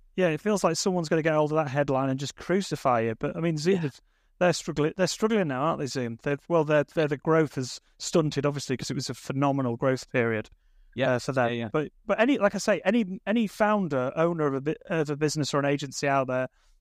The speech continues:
Speaker 1: who's made it through the pandemic, well played, because that was, those, those three, four week period where things were just changing, opening, closing, opening, closing, and then it carried on for months. So
Speaker 2: Mm.
Speaker 1: fair play to you.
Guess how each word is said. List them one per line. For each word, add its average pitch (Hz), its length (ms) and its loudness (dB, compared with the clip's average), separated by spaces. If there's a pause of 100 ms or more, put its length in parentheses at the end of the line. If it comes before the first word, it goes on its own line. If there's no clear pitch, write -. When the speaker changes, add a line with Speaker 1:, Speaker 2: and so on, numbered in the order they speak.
Speaker 1:
who's 151 220 -2
made 160 240 2
it 151 100 -2
through 160 160 0
the 143 80 -6
pandemic, 131 380 0
well 151 300 2
played, 120 360 -2
because - 280 -14
that 143 200 2 (140)
was, 113 420 -4 (300)
those, - 520 0
those 226 260 2
three, 214 260 0
four 190 280 2
week 170 280 0 (100)
period 160 460 0
where 123 180 -2
things 151 260 -4
were 143 60 -8
just 131 180 -8
changing, 147 560 0 (280)
opening, 156 400 0
closing, 147 460 2
opening, 151 360 0
closing, 143 480 0
and 143 100 0
then 147 100 -2
it 147 100 -6
carried 165 240 2
on 196 160 0
for 139 120 -4
months. 147 520 -2 (300)
So 147 160 -2
Speaker 2:
Mm. 127 100 0
Speaker 1:
fair 180 160 2
play 147 180 0
to - 140 -6
you. 127 120 -4